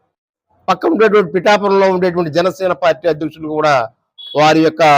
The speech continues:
ద్వితీయ శ్రేణి నాయకులు, నాయకులు కూడా నిన్న శనివారం నాడు రాత్రి జరిగినటువంటి కార్యక్రమంలో భాగస్వాములై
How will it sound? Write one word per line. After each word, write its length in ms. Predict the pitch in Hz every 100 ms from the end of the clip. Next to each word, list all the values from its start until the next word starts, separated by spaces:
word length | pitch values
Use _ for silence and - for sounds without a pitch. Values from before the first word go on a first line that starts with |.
| 131 113 _ _ _ _
ద్వితీయ 320 | 120 165 220 226
శ్రేణి 500 | - 208 208 190 160
నాయకులు, 360 | 165 196 196
నాయకులు 400 | 156 170 196 190
కూడా 500 | 156 165 160 131 104 _ _ _ _ _ -
నిన్న 240 | 135 151 151 147 135 160
శనివారం 460 | 175 175 180 165
నాడు 260 | 170 170 156
రాత్రి 240 | 160 156
జరిగినటువంటి 320 | 151 156 151
కార్యక్రమంలో 520 | 143 151 135 156 151 139
భాగస్వాములై 960 | 117 151 165 - 156 151 156 165 139